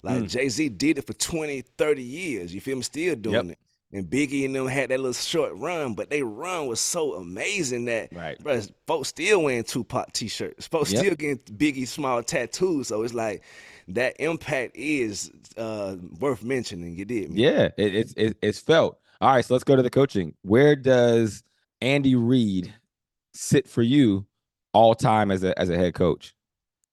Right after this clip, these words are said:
Speaker 1: Ah, man, who, who's the top? Who's it? Who's Bill Belichick? Uh,
Speaker 2: Bill
Speaker 1: uh,
Speaker 2: Belichick.
Speaker 1: Lambeau. <laughs>
Speaker 2: I would say Lambeau. Tom Landry probably up there.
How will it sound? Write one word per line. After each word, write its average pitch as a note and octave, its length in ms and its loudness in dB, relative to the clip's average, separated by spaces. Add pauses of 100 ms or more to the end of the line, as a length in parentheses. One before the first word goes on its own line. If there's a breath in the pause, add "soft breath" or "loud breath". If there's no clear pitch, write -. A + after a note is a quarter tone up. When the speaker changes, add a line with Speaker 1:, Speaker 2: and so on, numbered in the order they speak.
(120)
Speaker 1:
Ah, F#2+ 220 -6
man, G2 320 -8
who, C#3 280 0
who's E3+ 240 2
the C#3+ 80 -10
top? D#3 320 2
Who's D#3+ 260 -2
it? B2+ 60 -4
Who's G#2 200 -6
Bill C3+ 260 -6
Belichick? D3+ 600 -2 (180)
Uh, G#2+ 540 -4 (340)
Speaker 2:
Bill G#2 140 4
Speaker 1:
uh, G#2+ 40 -4
Speaker 2:
Belichick. G#2 560 2
Speaker 1:
Lambeau. C#3+ 600 2 (380 loud breath)
<laughs> - 340 -6
Speaker 2:
I G2 100 2
would G2+ 120 4
say A2 300 4
Lambeau. A#2 600 2
Tom B2+ 300 4
Landry B2+ 400 2
probably B2+ 320 6
up B2+ 160 2
there. C3 380 2